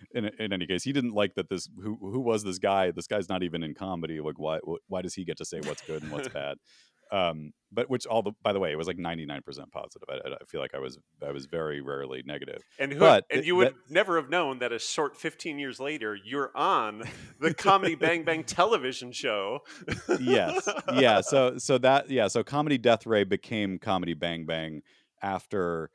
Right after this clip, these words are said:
Speaker 1: it morphed from a weekly live show to then a radio show on a station in L A called, um, Indie one oh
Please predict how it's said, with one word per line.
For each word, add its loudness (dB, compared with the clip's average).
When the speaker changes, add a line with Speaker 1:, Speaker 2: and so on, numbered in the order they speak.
Speaker 1:
it -4
morphed -2
from -2
a -4
weekly -4
live 2
show 2
to -6
then -4
a -4
radio 0
show 0
on -10
a -6
station -6
in -8
L -8
A -6
called, -10
um, -12
Indie -8
one -10
oh -12